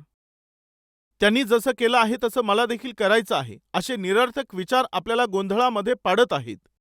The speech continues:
आणि मनुष्याच्या मनाला शांती रहित करून टाकत आहेत. इथे देवाचा दास म्हणत आहे, "देवा, माझं एक मागणं आहे,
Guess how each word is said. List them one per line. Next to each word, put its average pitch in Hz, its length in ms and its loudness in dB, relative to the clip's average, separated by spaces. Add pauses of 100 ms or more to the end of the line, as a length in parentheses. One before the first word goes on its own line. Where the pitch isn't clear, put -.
(320)
आणि 208 180 4
मनुष्याच्या 247 640 2
मनाला 220 480 2
शांती 214 460 0
रहित 185 380 0
करून 240 320 0
टाकत 202 320 -2
आहेत. 117 260 -8 (840)
इथे 247 220 -2
देवाचा 220 480 2
दास 196 360 2
म्हणत 226 240 0
आहे, 226 200 0
"देवा, 208 320 2
माझं 214 260 0
एक 254 180 -2
मागणं 175 480 0
आहे, 180 420 2